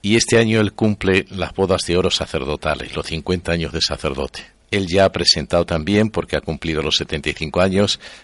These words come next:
la carta al Papa que los obispos presentamos al cumplir los setenta y cinco años, poniendo a su disposición la, la, la sede, ¿no? Y entonces, pues él tenía mucha ilusión en que fuéramos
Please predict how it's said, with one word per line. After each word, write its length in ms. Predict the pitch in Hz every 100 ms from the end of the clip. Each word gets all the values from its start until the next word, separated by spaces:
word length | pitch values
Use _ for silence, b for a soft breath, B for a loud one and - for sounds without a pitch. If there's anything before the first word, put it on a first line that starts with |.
| B -
la 140 | 78
carta 340 | - 90 - 78
al 120 | 73
Papa 340 | 98 104 101
que 120 | -
los 220 | 65 65 71
obispos 340 | 80 - 73
presentamos 580 | - - 73 82 76 73
al 120 | 71
cumplir 300 | - 76 82
los 120 | 76 73
setenta 360 | 76 78 76
y 20 | 73
cinco 280 | 82 73
años, 340 | 95 101 117 - B B B
poniendo 400 | - - 82 82
a 60 | 76
su 140 | -
disposición 680 | 71 - 80 92 90 135 104
la, 260 | 73 65 -
la, 220 | 67 67 -
la 200 | 69 73
sede, 340 | - 123 80
¿no? 160 | 71 95 _
Y 160 | 95 101
entonces, 720 | 92 95 90 98 98 87 - -
pues 180 | - 76
él 140 | 87
tenía 260 | - 82 85
mucha 300 | 87 123 80
ilusión 480 | 71 - - 78 73
en 100 | 78
que 140 | -
fuéramos 640 | - 82 80 76 76 -